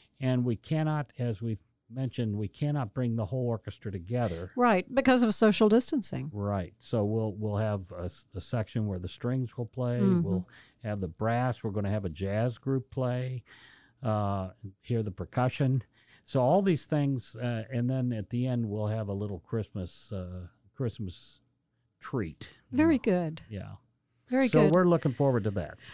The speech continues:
Speaker 2: Okay, and so that's gonna be coming up in November.
Speaker 1: Well, actually, December
Speaker 2: Oh, oh,
Speaker 1: thirteenth.
Speaker 2: December thirteenth.
Speaker 1: Yeah.
Speaker 2: Okay, very good.
Speaker 1: We're gonna be recording in the month of November
Speaker 2: Mm-hmm.
Speaker 1: and then, uh,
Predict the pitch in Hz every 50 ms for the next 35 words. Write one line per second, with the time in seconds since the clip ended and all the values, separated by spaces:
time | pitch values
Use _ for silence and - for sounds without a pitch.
0 | - - 285 269 - 277 220 - 262 247 - - 233 214 247 269 285 - - -
1 | 277 247 233 214 240 220 208 196 - - 277 254 247 240 233 226 214 208 208 196
2 | 190 247 349 480 - 151 - 143 - - - - - _ _ _ _ - 139 135
3 | 135 143 156 151 160 - - - 160 123 117 113 - - 156 151 156 156 156 -
4 | 302 254 156 135 - - 131 120 - 220 254 240 - - 339 359 339 240 - 214
5 | 180 - - 185 151 - 78 - - 294 247 - 220 185 180 185 220 269 285 -
6 | - - - - 175 120 123 120 104 135 139 139 131 135 135 123 123 117 107 -
7 | - 151 151 139 131 127 123 123 127 107 120 135 139 139 127 110 104 101 101 92
8 | - 113 104 101 98 98 95 95 95 90 90 95 98 110 240 233 196 214 220 247
9 | 117 104 101 101 107 107 104 104 101 101 98 95 90 90 90 87